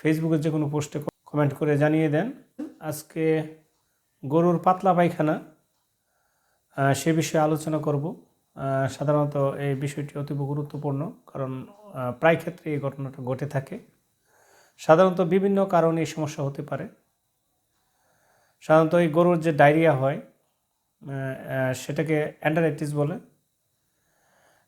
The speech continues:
এবং এই সমস্যা যখন হয় বিভিন্ন কারণে হতে পারে, ফুড পয়জনিংয়ে-, ফুড পয়জনিংয়ের কারণে হতে পারে, ব্যাকটেরিয়াজনিত কারণে হতে পারে, কৃমিজনিত কারণে হতে পারে,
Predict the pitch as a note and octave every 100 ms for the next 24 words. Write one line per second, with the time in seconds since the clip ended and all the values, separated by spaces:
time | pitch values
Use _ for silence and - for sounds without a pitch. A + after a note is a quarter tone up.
0 | - C#3+ D3 D3+ - _ _ _ _ _
1 | _ _ _ _ _ _ _ F3 F#3 F3+
2 | F#3 F#3 - E3+ D#3+ D#3+ C#3 C3+ D#3+ G#3+
3 | F#3 F#3+ F3 E3+ E3 D#3+ C#3+ C#3+ D#3 D#3
4 | D3+ F3 F3 E3 D3+ D3+ D3+ D#3 D3+ D3+
5 | D3+ D#3 D3+ D3 D3 C#3+ C#3+ D3 C#3 C#3+
6 | C#3 D3 C#3+ D#3 D3 D3+ - D3+ C#3+ C#3+
7 | D3 C#3+ C#3+ C#3+ C#3 C#3 C3 C#3 C#3 E3+
8 | E3+ D#3 D3+ D3 D3 C#3+ C#3 C#3 C3 -
9 | C#3 C#3 C#3